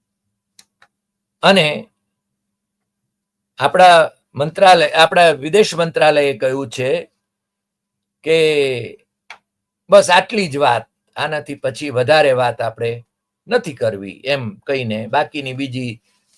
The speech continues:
રૂટીન પેલી કો-, કન્સ્ટ્રક્ટિવ કોઓપરેશન ને વગેરે, વગેરે, વગેરે વાતો એ કરી છે. નરેન્દ્રભાઈ એક બીજી તક પણ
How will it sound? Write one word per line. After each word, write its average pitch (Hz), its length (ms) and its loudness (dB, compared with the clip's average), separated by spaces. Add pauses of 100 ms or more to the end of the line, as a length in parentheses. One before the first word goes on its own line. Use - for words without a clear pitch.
રૂટીન 147 520 -4
પેલી 127 260 -4
કો-, 143 400 -2
કન્સ્ટ્રક્ટિવ 147 680 -4
કોઓપરેશન 123 800 -2
ને 117 140 -6
વગેરે, 123 360 -2
વગેરે, 113 360 -4
વગેરે 110 400 -6
વાતો 107 520 -8 (580)
એ 117 80 -12
કરી 135 300 0
છે. - 220 -20 (2750)
નરેન્દ્રભાઈ 226 560 4
એક 196 360 4
બીજી 196 280 -4
તક - 360 -2
પણ 147 500 -4